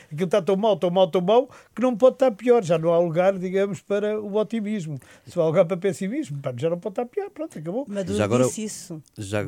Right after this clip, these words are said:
Speaker 3: já, já agora o presidente cubano é Miguel Díaz-Canel. Hum,
Speaker 1: Exatamente, Miguel Díaz-Canel.
Speaker 3: Viramos a página para um tema que marcou a semana em Portugal, a decisão do governo de construir um aeroporto no Montijo. A questão, eh, Henrique, hum, perguntava-te a ti,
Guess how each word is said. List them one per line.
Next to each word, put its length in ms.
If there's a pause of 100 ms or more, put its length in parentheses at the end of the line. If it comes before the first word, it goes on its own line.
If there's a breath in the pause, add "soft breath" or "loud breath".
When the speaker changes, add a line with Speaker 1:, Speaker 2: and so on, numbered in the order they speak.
Speaker 3:
já, 200
já 140
agora 220
o 40
presidente 460 (240)
cubano 300
é 60
Miguel 280
Díaz-Canel. 720
Hum, 380
Speaker 1:
Exatamente, 560
Miguel 340
Díaz-Canel. 720 (160)
Speaker 3:
Viramos 400
a 60
página 320
para 100
um 60
tema 180
que 100
marcou 300
a 60
semana 360 (120)
em 160
Portugal, 480
a 40
decisão 480
do 120
governo 300
de 40
construir 400
um 80
aeroporto 420
no 80
Montijo. 380
A 40
questão, 520
eh, 180 (140)
Henrique, 640 (120)
hum, 360 (180)
perguntava-te 400
a 60
ti, 180